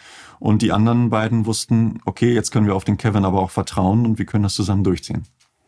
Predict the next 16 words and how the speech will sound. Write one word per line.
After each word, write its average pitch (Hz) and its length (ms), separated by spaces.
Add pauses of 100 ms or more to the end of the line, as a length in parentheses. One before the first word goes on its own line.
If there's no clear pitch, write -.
(1600)
Und, 101 560
äh, 95 380
zu - 220
den 90 160
anderen 123 260
beiden 123 200
Punkten, 135 300
das - 140
war 104 100
jetzt 101 220
<laughs> - 140
der 131 60
Punkt 110 280
nicht 101 240
aufgeben. 135 560 (680)
Ähm, 101 520